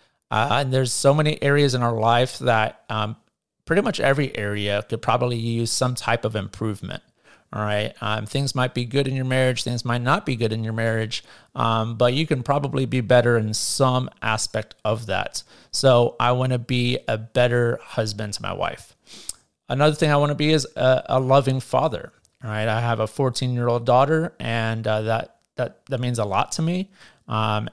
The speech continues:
and I wanna make sure that she knows that she is loved and supported in all aspects of her life. And I also want to guide her and, and teach her um, you know, what I've experienced and how I feel that she can better her life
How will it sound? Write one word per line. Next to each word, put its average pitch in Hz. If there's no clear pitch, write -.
and 113
I 113
wanna 123
make 117
sure 131
that 117
she 131
knows 123
that 117
she 123
is 110
loved 120
and 113
supported 135
in 110
all 123
aspects -
of -
her 101
life. 104
And 117
I 120
also 120
want 117
to 113
guide 113
her 135
and, 104
and 113
teach -
her 123
um, 110
you 123
know, 117
what 123
I've 123
experienced 139
and 110
how 107
I 107
feel 113
that 107
she 117
can 110
better 107
her 110
life 104